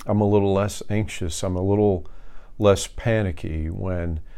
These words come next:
there are, there are, um,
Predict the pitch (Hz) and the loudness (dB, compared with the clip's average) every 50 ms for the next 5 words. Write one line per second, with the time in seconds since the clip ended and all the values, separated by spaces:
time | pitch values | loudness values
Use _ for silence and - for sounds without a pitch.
0 | - - - - - - - 95 95 95 95 92 90 87 85 82 82 80 - - | -14 -14 -12 -10 -8 -4 0 2 4 6 6 6 6 4 4 2 0 -2 -6 -10
1 | - - - - 104 95 98 95 90 87 85 85 87 85 87 90 85 80 80 82 | -14 -10 -4 -2 0 2 4 4 4 4 2 2 0 -2 -2 -2 -2 -2 -2 -4
2 | - - | -6 -10